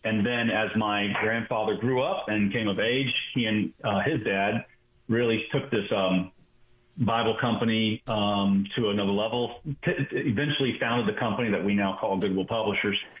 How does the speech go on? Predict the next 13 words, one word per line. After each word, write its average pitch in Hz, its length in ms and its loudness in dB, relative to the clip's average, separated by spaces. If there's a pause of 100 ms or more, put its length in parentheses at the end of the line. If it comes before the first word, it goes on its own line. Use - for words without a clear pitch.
(140)
But 151 180 2
as 139 220 2 (240)
that 156 360 -2
company 139 400 0
went 123 260 0
through 123 460 0
a 107 80 -2
number 110 260 2
of 98 140 -4
generational 113 680 0
changes 135 500 0
and 104 100 2
diversifications, 107 1080 0